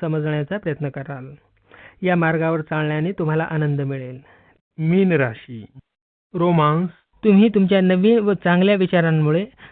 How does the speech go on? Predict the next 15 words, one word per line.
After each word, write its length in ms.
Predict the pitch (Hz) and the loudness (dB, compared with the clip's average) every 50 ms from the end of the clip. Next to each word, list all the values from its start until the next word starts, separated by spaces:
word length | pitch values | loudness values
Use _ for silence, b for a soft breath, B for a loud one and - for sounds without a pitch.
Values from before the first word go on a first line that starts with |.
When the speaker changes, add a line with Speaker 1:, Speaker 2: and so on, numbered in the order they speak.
| B B - | B B -2
Speaker 1:
तुमच्या 300 | 196 196 190 - 220 208 | 0 0 2 2 2 2
साथीदाराचे 720 | - 202 180 165 - 170 175 165 160 160 151 - 165 156 | 2 0 -2 -2 -2 0 0 0 0 0 -2 -2 -2 -2
लक्ष 260 | 156 170 170 - - 214 | -4 -4 -6 -6 -6 -6
तुमच्याकडे 640 | 240 220 - 202 180 165 180 175 170 175 170 185 220 - | -6 -6 -4 -6 -4 -2 -2 -2 -2 0 -2 -2 -2 -4
खेचून 360 | - 170 156 - - 147 143 | -6 -8 -8 -6 -6 -6 -6
घ्याल. 300 | 123 131 123 127 127 123 - 143 143 _ _ _ _ _ _ _ - | -6 -6 -10 -10 -12 -16 -18 -20 -20 _ _ _ _ _ _ _ -2
तुमच्यातील 540 | 190 185 190 175 - 214 214 208 233 226 220 | 0 0 2 2 2 2 2 2 0 0 2
या 160 | 202 196 190 | 2 2 4
बदलांमुळे 600 | 170 170 156 165 156 156 156 151 151 147 147 165 190 - - _ - | 4 4 2 2 2 2 2 2 0 0 0 -2 -4 -6 -10 _ -4
तुमच्या 240 | 208 185 175 202 185 | -4 -2 0 -2 -2
साथीदाराला 720 | 175 185 170 160 - 180 180 180 175 170 170 170 180 208 | -2 -2 -4 -4 -2 -2 0 0 0 0 0 -2 -2 -4
तुमच्यासोबत 760 | 214 180 196 185 180 170 180 180 160 - 175 165 185 180 - - - | -6 -4 -4 -4 -2 0 -2 -2 -2 -2 -4 -4 -4 -6 -8 -12 -14
राहण्यात 500 | 214 - 180 170 156 165 160 160 180 202 - - - | -8 -4 -2 0 0 2 0 0 -2 -4 -6 -10 -6
आनंद 360 | 190 170 160 156 151 147 139 | -2 -2 0 0 0 0 -2
मिळेल. 420 | 135 135 135 127 127 127 - _ | -2 -4 -4 -6 -8 -12 -16 _